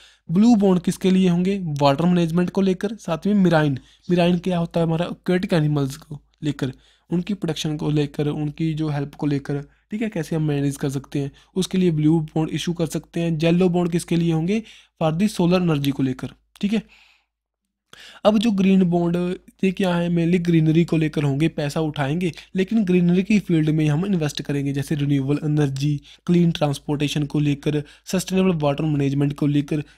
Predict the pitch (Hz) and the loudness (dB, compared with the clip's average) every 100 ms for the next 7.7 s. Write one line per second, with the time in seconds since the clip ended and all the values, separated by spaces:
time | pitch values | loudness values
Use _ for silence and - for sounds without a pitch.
0 | - 185 170 156 156 143 143 160 156 139 | -6 -6 -4 -4 -4 -4 -2 -2 0 0
1 | 131 127 123 123 - - _ _ _ - | 0 0 -4 -6 -12 -20 _ _ _ -10
2 | 139 139 139 139 _ _ _ _ _ _ | -6 -6 -6 -8 _ _ _ _ _ _
3 | - 190 151 139 131 _ _ _ _ - | -6 -4 -4 -8 -16 _ _ _ _ -20
4 | - - _ 165 175 180 190 - - 165 | -20 -20 _ -4 0 2 0 -2 0 2
5 | 165 156 151 147 139 156 147 139 147 147 | 2 0 0 0 -2 -2 0 0 0 -2
6 | 147 - 160 143 131 127 - 135 131 131 | -4 -4 -2 -2 -2 -6 -4 -4 -2 -4
7 | 131 135 131 135 131 131 139 | -4 -4 -2 -2 -2 -2 -2